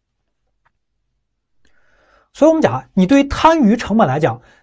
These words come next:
你首要掌握的内容是哪些？就是咱不提减值之前，每一年它的投资收益如何来算，每一年摊余成本如何来算，每一年债权投资利息调整的金额如何来算，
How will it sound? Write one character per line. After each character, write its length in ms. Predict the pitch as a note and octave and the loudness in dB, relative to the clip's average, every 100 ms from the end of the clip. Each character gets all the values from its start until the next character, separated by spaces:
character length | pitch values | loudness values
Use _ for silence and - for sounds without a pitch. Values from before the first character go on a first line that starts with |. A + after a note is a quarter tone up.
| - | 0
你 160 | A#3+ | 2
首 360 | D4+ - E3+ A#2+ | 2 2 0 4
要 200 | A3 B3 | 4 4
掌 180 | - A#2 | 0 -4
握 80 | |
的 80 | C3+ | -4
内 140 | E3 A3+ | 0 0
容 200 | C3 - | 0 -4
是 120 | F#3+ | -4
哪 160 | C#3 | -4
些？ 280 | G2+ D#3 D#3+ _ _ | -4 -6 -6 _ _
就 80 | - | -2
是 100 | G#3+ | 0
咱 200 | F3+ D#3 | 0 0
不 200 | - D4+ | -2 -2
提 160 | A#3 A#3+ | -2 -2
减 180 | G#3+ B2 | -2 -4
值 100 | C3+ | -4
之 160 | C3+ C4+ | -4 -4
前， 380 | - A#2 A#2 - | -4 -10 -10 0
每 200 | F#3 D3+ | 2 2
一 160 | D#3 | 0
年 300 | A#3+ C#3 C3 - _ | 0 -2 -6 -14 _
它 80 | - | 0
的 100 | E3 - | 0 0
投 320 | - C#3 F3+ | -4 -2 -2
资 240 | F#3 A#3+ | -2 -2
收 220 | A3+ B3+ | 0 0
益 100 | A#3+ | 0
如 160 | B2+ C3+ | -2 -4
何 140 | D3+ | 0
来 80 | D#3+ | 0
算， 300 | F3+ A#3 A#2 _ _ _ | 2 0 0 _ _ _
每 220 | - F3 | 0 2
一 60 | G#3 | 4
年 280 | A#3 D3+ F#3 | 2 0 -6
摊 320 | - - C4+ | -6 -2 0
余 180 | A3+ F#3 | 0 0
成 300 | A3 - E3+ | -4 -4 0
本 180 | A#3 A#2 | 2 0
如 120 | A#2+ | -6
何 100 | C3+ | -2
来 80 | C#3+ | 0
算， 280 | D3+ G3 - _ _ _ | 2 -2 -4 _ _ _
每 220 | E3+ E3+ | -2 0
一 60 | A#3 | 2
年 260 | G#3+ D3 D#3+ | 0 -2 -6
债 240 | - A#3+ | 2 2
权 180 | C3+ D3+ | 2 -8
投 180 | D#3 B2+ | -8 -8
资 280 | C#3+ F#3 F#3+ | -4 -6 -4
利 240 | A#3 B3+ | -2 -2
息 240 | B2+ - G3 | -2 -6 -8
调 300 | - A2+ F3+ | -6 -6 -4
整 80 | E3 | -4
的 80 | |
金 180 | A#2 C#3 | -6 -6
额 160 | B2 - | -8 -8
如 100 | C#3 | -6
何 100 | C#3 | -2
来 80 | C#3 | -2
算， 240 | C#3+ A2+ | -2 -6